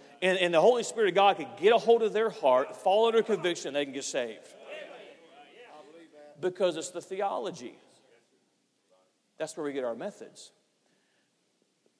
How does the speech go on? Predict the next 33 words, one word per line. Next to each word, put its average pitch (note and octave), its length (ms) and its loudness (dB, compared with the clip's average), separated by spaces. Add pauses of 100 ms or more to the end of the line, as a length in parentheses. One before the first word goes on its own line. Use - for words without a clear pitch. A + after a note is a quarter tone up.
(120)
They're E3 160 2
after G#3 360 0
your B2 160 -10
theology. A2+ 720 -8 (2250)
But A#2+ 80 -10
they E3 120 2
don't F3+ 220 -4
come D#3+ 240 -10
out, D3 120 -12
'cause B2+ 140 -14
you'd F#3+ 120 -8
be A2+ 100 -18
ready A2 340 -8
for A#2+ 140 -14
that, G#2 220 -8
wouldn't F#2+ 200 -18
you? - 80 -20 (2000)
Well, C#3+ 100 -4
if C3 100 -6
you, - 100 -10 (200)
if A#2 160 -14
you, - 80 -12 (300)
if A#2 120 -20
you're, F#3 140 2
if - 80 -12
you're F#3 100 0
like F3+ 160 4
the D3+ 100 -4
independent F3+ 360 -8
Baptists F3+ 380 -4
I F#3+ 120 0
know, C#3+ 200 0
you, D#3+ 220 -8